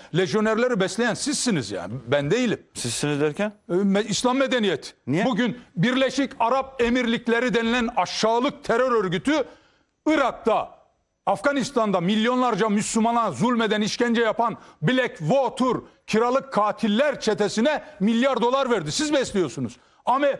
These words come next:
Speaker 1: Suudi Arabistan milyarlarca dolar veriyor bu Amerika'nın kiralık katiller çetesi. Winnell, Blackwater Akademi. Bunlar arkadaş katil, lejyoner bunlar.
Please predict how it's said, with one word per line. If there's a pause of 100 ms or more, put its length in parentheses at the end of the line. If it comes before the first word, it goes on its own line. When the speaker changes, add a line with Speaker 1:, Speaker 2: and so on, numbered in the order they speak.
(120)
Speaker 1:
Suudi
Arabistan
milyarlarca
dolar
veriyor
bu (160)
Amerika'nın
kiralık
katiller
çetesi. (180)
Winnell,
Blackwater
Akademi. (1000)
Bunlar
arkadaş
katil,
lejyoner
bunlar.